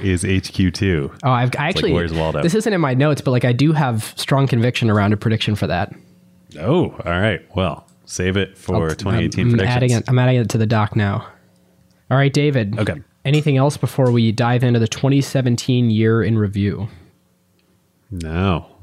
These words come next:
Speaker 1: let's do it.
Speaker 2: All right, so listeners, in twenty seventeen, we recorded twenty-one episodes, this being our twenty-second. And David and I have, uh, have gone through and, uh, and handpicked each of our favorite.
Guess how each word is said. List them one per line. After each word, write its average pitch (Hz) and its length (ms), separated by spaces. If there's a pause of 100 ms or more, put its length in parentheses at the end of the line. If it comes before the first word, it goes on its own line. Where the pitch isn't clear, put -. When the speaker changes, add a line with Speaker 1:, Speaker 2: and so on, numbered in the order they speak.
(120)
Speaker 1:
let's 80 260
do 87 180
it. 71 120 (240)
Speaker 2:
All 143 60
right, 147 100
so 147 100
listeners, 135 520 (400)
in 127 120
twenty 160 240
seventeen, 151 540
we 135 80
recorded 127 420
twenty-one 156 400
episodes, 135 600
this 127 360
being 135 300
our 117 140
twenty-second. 131 960 (460)
And 117 280
David 135 300
and 131 100
I 120 140
have, 113 340
uh, 104 380
have 113 200
gone 127 260
through 123 400
and, 110 320
uh, 98 240
and 120 100
handpicked 120 680
each 117 200
of 113 120
our 107 120
favorite. 101 520